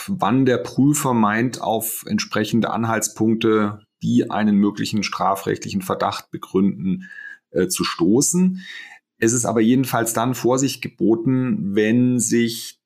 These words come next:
die Prüfer über einen längeren Zeitraum totstellen.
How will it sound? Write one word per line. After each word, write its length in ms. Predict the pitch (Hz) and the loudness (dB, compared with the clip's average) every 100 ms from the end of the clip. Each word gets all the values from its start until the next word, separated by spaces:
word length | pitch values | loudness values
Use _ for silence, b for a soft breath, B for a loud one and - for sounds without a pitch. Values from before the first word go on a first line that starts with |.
| - | -2
die 160 | 110 | 0
Prüfer 460 | - - 113 117 123 | 0 0 2 2 2
über 220 | 92 85 | 2 0
einen 140 | 82 101 | 0 0
längeren 420 | 104 113 107 104 | 2 0 0 -2
Zeitraum 920 | - 95 98 - 95 92 92 92 - - | -2 -2 -2 -2 0 2 0 -2 -10 -2
totstellen. 800 | 87 87 - 73 71 71 73 | 0 0 -2 -2 -2 -2 -6